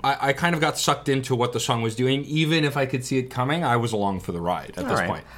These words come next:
Speaker 2: But I, what I liked was, uh, less of the, you know, Adele-esque heights that she reaches.
Speaker 1: Mm-hmm.
Speaker 2: And I don't wanna just consistently, you know, compare her to Adele. Actually, I have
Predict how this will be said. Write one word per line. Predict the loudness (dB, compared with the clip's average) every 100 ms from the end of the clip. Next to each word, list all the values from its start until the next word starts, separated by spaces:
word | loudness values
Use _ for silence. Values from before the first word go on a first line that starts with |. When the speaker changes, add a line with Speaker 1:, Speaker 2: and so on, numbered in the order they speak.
| -12 2
Speaker 2:
But | 2 2 -6
I, | -4 -6 -2 -4 -2
what | -2 2
I | 2
liked | 4 2 2 -4
was, | -2 -2 -6 -12 -16
uh, | -14 -14 -10
less | -2 0 0 2
of | 0 2
the, | 2 2 -2 -6 -16 -6
you | 0 4
know, | 4 4
Adele-esque | 0 4 4 4 2 0 -4 -8 -12 -16
heights | -2 2 2 0
that | -4 -2
she | -2 -2
reaches. | -2 0 4
Speaker 1:
Mm-hmm. | 4
Speaker 2:
And | 4
I | 4
don't | 4
wanna | 2
just | 0 -6
consistently, | -6 -6 -8 -6 -6 -4 -4
you | -2
know, | -2 -4
compare | -6 -2 -2 -2
her | -6
to | -8
Adele. | -6 -2 0 0
Actually, | -2 -4 -4
I |
have | -4